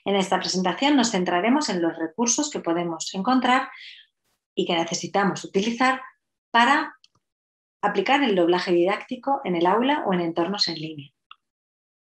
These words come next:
Vamos allá. Cuando hablamos de software gratuito, tenemos que tener en cuenta que hay gente que funciona con sistemas Windows y hay gente que con-, funciona con Mac.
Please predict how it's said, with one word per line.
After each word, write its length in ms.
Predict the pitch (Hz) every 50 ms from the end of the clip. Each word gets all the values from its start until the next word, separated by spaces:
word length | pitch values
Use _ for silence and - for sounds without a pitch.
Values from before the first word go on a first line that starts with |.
| _ _ _ _ - - _
Vamos 260 | 214 240 269 - -
allá. 240 | 175 - - - - _ _ _ _ _ _ _ _ _ _ - - - _ _ _ _ _ _ _ _ _ _ _ _ _ _ _ _ _ _ _ _ _ _ _ _ _
Cuando 220 | - 233 220 214
hablamos 280 | 214 220 226 247 311 320
de 100 | 330 311
software 360 | - 311 294 254 254 254 254
gratuito, 840 | - 214 214 208 202 180 196 247 277 - - 190 214 247 285 - _ _ _
tenemos 320 | - 190 185 185 208 202
que 80 | - 233
tener 180 | 233 220 214 208
en 160 | 208 202 196
cuenta 580 | - 226 233 233 233 226 214 233 233 233 - _ - 180 - _ _ _ _ _ -
que 80 | 208
hay 120 | 190 185 180
gente 360 | - 208 202 196 190 180 180
que 100 | 170 - - -
funciona 400 | - 165 156 180 180 175 180 175
con 160 | - 185 180
sistemas 400 | - 185 185 - 196 196 208 226
Windows 380 | 220 208 202 196 196 226 233 233
y 60 | 180
hay 180 | 165 170 170 - - - -
gente 300 | - - 185 185 190 185
que 100 | 185 180
con-, 260 | - 175 165 - -
funciona 440 | - 190 165 147 - 175 175 175 175
con 260 | - 165 160 160 165
Mac. 200 | 165 147 - -